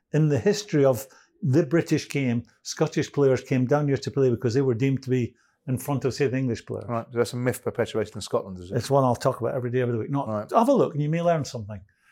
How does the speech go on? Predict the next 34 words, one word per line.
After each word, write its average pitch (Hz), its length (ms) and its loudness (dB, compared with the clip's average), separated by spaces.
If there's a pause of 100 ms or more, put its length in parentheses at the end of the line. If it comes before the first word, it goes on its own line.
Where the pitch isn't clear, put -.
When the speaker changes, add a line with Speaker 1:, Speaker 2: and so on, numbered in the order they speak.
(140)
Speaker 1:
But - 100 2
anyway, 170 460 4 (240)
you're 165 120 2
talking 226 300 4
about 165 380 2 (160)
Fergie 170 680 4 (540)
and 139 160 0
Jock 156 240 2
Stein. 139 460 0
You 170 180 -2
know, 139 320 -2
Speaker 2:
Mm. 113 200 -12 (360)
Speaker 1:
he 185 160 4
was 202 320 2 (680)
Fergie's 139 460 2
mentor. 139 400 0
Jock, - 360 0
Jock 160 260 0
was 135 160 0
the, 120 260 2 (580)
Jock 160 220 0
was 123 160 2
the, 113 60 -2
the 123 220 0
governor. 117 440 2 (420)
Speaker 2:
Mm. 113 140 -8
Speaker 1:
And, 131 100 2
uh, 135 100 -4 (160)
interesting, 127 760 2 (600)
I 165 220 2
went 151 200 2
out 143 200 0
for, 127 340 4
um, 120 440 2